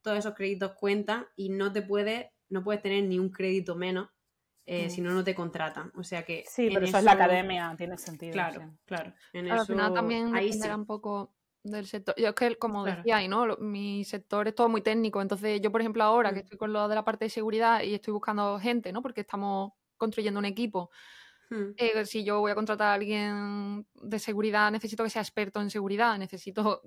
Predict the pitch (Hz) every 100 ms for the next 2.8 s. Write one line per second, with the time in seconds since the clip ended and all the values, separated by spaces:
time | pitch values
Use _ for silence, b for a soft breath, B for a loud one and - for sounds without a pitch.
0 | _ 220 208 196 202 190 185 240 226 233
1 | 226 233 220 185 190 190 190 185 - -
2 | 196 185 240 214 - 196 196 _